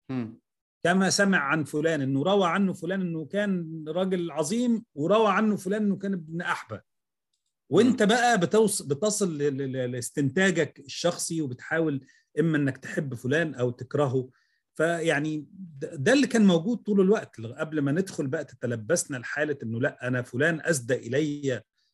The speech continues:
Speaker 2: معروفًا، فأنا أسبح بحمده، ومن علمني حرفًا صرت له عبدًا"، والكلام اللي هو يعني، آه،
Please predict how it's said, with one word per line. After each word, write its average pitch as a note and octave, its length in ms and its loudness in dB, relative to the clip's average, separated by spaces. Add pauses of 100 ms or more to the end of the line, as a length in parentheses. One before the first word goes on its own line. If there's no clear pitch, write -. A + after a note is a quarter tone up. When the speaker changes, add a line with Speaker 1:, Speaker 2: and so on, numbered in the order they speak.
(240)
Speaker 2:
معروفًا، F#3 680 2
فأنا E3+ 400 0
أسبح D#3+ 440 -2
بحمده، D#3+ 420 0
ومن C3+ 240 2
علمني C#3+ 420 -2
حرفًا C3 720 -4
صرت - 280 -10
له D3 260 -4
عبدًا"، D3 340 -2
والكلام C3 380 -6
اللي B2+ 260 -8
هو D3 160 -4
يعني، C#3 440 -6 (540)
آه، G#2 640 -14